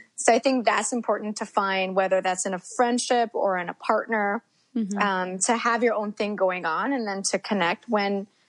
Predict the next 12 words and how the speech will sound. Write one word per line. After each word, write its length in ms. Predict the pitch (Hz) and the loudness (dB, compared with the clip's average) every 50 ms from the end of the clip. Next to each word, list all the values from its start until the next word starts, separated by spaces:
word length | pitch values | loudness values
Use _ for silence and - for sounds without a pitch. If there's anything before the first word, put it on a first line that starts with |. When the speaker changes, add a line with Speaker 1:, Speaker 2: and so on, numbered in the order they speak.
| _ _ - | _ _ 0
Speaker 1:
when 260 | 208 208 208 214 214 | 2 2 4 4 4
you're, 240 | 214 214 214 208 208 | 4 4 4 4 4
you've 320 | 208 - 226 214 214 214 208 | 2 0 0 0 0 0 2
filled 220 | - 233 220 208 | 4 4 6 6
up 120 | 220 208 - | 4 4 4
your 140 | 226 220 220 | 2 2 2
own, 260 | 220 220 220 220 220 | 2 2 2 2 2
um, 340 | 214 214 214 214 214 220 - _ _ _ _ - _ _ _ _ _ _ _ _ _ _ _ _ _ _ _ _ _ _ _ _ _ _ _ _ _ _ _ _ _ _ - | 2 0 0 0 -2 -4 -6 _ _ _ _ -20 _ _ _ _ _ _ _ _ _ _ _ _ _ _ _ _ _ _ _ _ _ _ _ _ _ _ _ _ _ _ -2
um, 440 | 240 220 214 208 208 202 208 208 220 - | 0 0 2 2 0 0 -2 -4 -4 0
what's 140 | - 233 - | 2 2 4
the 60 | 262 | 4
expression? 440 | 269 - - 247 302 - 320 320 320 | 2 4 2 0 0 2 0 -2 -2